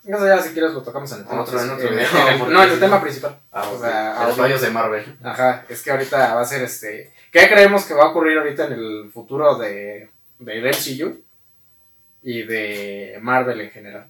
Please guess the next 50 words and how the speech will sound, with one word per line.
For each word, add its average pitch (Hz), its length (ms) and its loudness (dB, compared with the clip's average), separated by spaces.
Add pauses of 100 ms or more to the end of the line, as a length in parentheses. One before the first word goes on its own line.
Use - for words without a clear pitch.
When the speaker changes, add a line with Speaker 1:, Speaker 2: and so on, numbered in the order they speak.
Speaker 2:
Ujú, 107 460 -18
y 110 220 -6
obviamente 123 360 2
se 120 80 -6
incluye 117 320 -6
como 101 320 -12
todos 139 220 2
los - 120 -2
fallos 127 300 -2
que 120 100 -8
no 117 140 -6
quiero 127 220 0
que 95 400 -8
arrastren 117 520 -2
otra 113 240 -2
vez. - 380 -6 (140)
Speaker 1:
Ajá, 131 300 2
todos 160 140 6
los 165 140 4
fallos 156 280 4
que 127 120 -2
Marvel 147 380 2
tiene 151 240 -4
que 131 60 -2
arreglar 117 400 0
ahorita 123 380 -4
ya. - 280 -4 (1300)
Speaker 2:
Que 123 120 -2
lleva 131 220 4
arrastrando 135 600 0
desde 113 280 -2
Iron 120 140 -2
Man 101 180 -6
uno, 127 160 -10
que - 80 -18
no 107 160 -14
quiero 110 240 -8
que - 80 -20
vuelvan 104 180 -10
a - 40 -12
pasar. - 260 -4
Pero - 100 -2
eso - 200 -2
vamos 147 240 0
a 113 60 -4
decir 117 320 -10
como 110 260 -12
qué 127 100 -8
fallos 117 280 -2
son. 147 220 -8